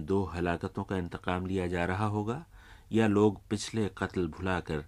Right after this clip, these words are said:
تازہ بستیاں آباد کر رہے ہوں گے؟ اور پھر ایک بات اور بھی سوچتا ہوں، بہت پریشان کرنے والی بات۔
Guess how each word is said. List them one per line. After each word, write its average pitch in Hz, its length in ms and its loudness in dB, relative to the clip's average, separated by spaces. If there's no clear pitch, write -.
تازہ 90 300 4
بستیاں 80 480 -2
آباد 76 240 -2
کر - 220 -8
رہے 82 200 -10
ہوں 76 280 -12
گے؟ - 60 -18
اور 143 120 4
پھر 175 300 6
ایک 135 220 4
بات 139 260 2
اور 104 200 4
بھی 76 100 -4
سوچتا - 420 -8
ہوں، 78 180 -16
بہت 117 360 -2
پریشان 101 480 0
کرنے 73 220 -2
والی 73 260 -6
بات۔ - 300 -16